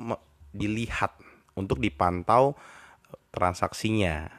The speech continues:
dipantau bisnisnya, apakah bisnisnya berjalan dengan baik, apakah semakin growing, apakah ada komplain yang bermasalah atau enggak. Dan ketika ada komplain masalah atau bisnisnya nggak bagus, bisnis modelnya nggak bagus,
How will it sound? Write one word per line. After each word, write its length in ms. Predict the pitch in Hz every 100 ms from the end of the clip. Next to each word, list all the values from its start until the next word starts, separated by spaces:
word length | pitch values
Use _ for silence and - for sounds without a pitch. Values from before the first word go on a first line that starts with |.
| _ _ -
dipantau 840 | 101 - 85 90 120 131 131 131
bisnisnya, 720 | 110 101 - 120 - 120 85 87
apakah 240 | - 90
bisnisnya 360 | 95 - 104 95
berjalan 320 | 90 90 90
dengan 140 | 90
baik, 400 | 87 80 120 156 -
apakah 280 | - - 92
semakin 440 | - 80 90 90
growing, 600 | - 95 82 85 151 196
apakah 560 | - - 95 92 85 80 - - - -
ada 160 | 98 98
komplain 440 | 98 98 95 92
yang 120 | 92
bermasalah 560 | 98 95 90 - 98 117
atau 160 | 95
enggak. 240 | 87 104 120
Dan 160 | 87
ketika 480 | 80 - - 85 82
ada 40 | 82
komplain 240 | 85 87
masalah 640 | 85 80 127 143 117 101 92
atau 80 | 92
bisnisnya 480 | 85 85 85 82
nggak 80 | 82
bagus, 560 | 90 123 113 110 107 -
bisnis 280 | 101 80 -
modelnya 360 | 85 82 85 82
nggak 100 | 104
bagus, 380 | 123 120 117